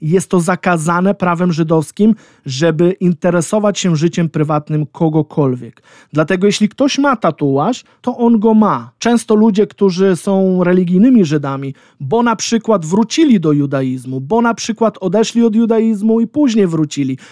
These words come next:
bo na przykład wychowali się w niereligijnej żydowskiej rodzinie i postanowili stać się religijni, albo ludzie, którzy zrobili konwersję, przychodzą do judaizmu mając tatuaże. Jest bardzo fajna historia, którą ja opowiedziałem w swoim odcinku o tatuażu,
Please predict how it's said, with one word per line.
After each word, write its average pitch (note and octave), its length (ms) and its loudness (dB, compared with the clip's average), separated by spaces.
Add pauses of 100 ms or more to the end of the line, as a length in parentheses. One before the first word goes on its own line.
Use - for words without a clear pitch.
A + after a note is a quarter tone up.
(140)
bo F3+ 100 0
na A3 120 2
przykład A3 460 -2
wychowali G#3+ 600 0
się G3+ 160 2
w F3 120 0
niereligijnej A3 600 4
żydowskiej E3 500 2
rodzinie G3 520 4
i F3+ 120 -2 (160)
postanowili F#3 760 2 (160)
stać - 340 -6
się D#3 180 0
religijni, D3 500 0
albo G#3 220 0
ludzie, C4 280 2
którzy B3 240 0
zrobili B3+ 380 2
konwersję, A3+ 720 -2 (360)
przychodzą A3 580 0
do C4+ 100 4
judaizmu A3 540 4
mając G3 360 0
tatuaże. G3+ 720 -2 (360)
Jest F3+ 160 0
bardzo A#3 340 0
fajna A3+ 360 0
historia, G3 540 0
którą E3+ 220 0
ja F3 120 2
opowiedziałem E3 580 0
w C#3 40 -12
swoim E3+ 340 -2
odcinku E3 480 -2
o D3+ 40 -2
tatuażu, C#3 600 -2